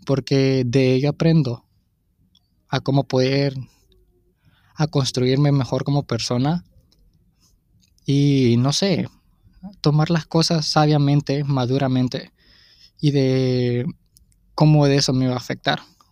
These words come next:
o no me va a afectar, porque soy yo quien decido cómo me tiene que afectar las cosas, ¿no? Y eso es lo que voy yo en este,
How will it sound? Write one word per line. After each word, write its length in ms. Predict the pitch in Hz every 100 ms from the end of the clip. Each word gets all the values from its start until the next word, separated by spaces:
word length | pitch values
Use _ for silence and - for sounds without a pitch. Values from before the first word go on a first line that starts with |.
| _
o 120 | 135
no 140 | 127 117
me 100 | 117
va 80 |
a 40 | 110
afectar, 460 | - 117 160 147 - _ _ _ _
porque 320 | - 135 - 123
soy 260 | - 135
yo 160 | 131 135
quien 180 | - 123
decido 420 | 123 - 139 127
cómo 220 | 135 131
me 100 | 131
tiene 260 | - 131 131
que 100 | 127
afectar 360 | 131 123 123
las 180 | 123 117
cosas, 400 | - 170 - 113
¿no? 240 | 123 170 - _ _ _ _ _ _ _ _ _
Y 160 | - 151
eso 160 | 165
es 60 | 190
lo 80 | 190
que 100 | 143
voy 200 | 135 131
yo 120 | 135
en 80 | 135
este, 260 | 123 -